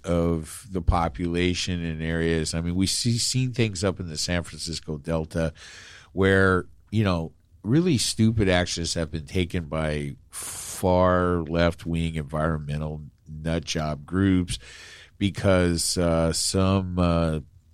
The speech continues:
uh, yellow-throated dick scupper or something is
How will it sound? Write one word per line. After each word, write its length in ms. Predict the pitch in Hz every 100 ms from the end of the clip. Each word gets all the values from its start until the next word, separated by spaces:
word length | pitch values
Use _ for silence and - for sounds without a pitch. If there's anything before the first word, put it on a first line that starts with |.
| _ 85
uh, 120 | 80 85
yellow-throated 840 | 80 87 90 90 - 92 85 78 - - - - -
dick 240 | 90 87 -
scupper 1120 | - - - - 85 80 82 - 82 78 78
or 100 | 90
something 520 | - 92 80 87 85 -
is 320 | 104 90 -